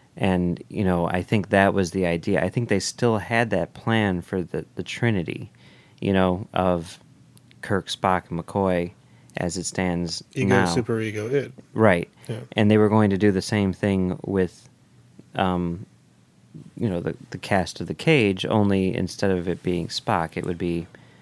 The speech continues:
Speaker 1: number one, and then the Doctor, you know, still basically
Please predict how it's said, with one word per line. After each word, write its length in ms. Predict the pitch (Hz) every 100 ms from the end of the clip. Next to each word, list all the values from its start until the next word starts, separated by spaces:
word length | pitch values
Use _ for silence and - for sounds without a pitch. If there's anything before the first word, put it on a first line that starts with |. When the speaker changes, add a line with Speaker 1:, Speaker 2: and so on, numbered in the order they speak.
| - _
Speaker 1:
number 300 | - 92 87
one, 400 | 87 98 90 85
and 140 | 85 87
then 120 | 85
the 80 | 85
Doctor, 640 | 92 95 - 87 85 92 - - - _ -
you 80 |
know, 40 | 90
still 360 | - - 117 85 -
basically 580 | 117 113 - - 90 85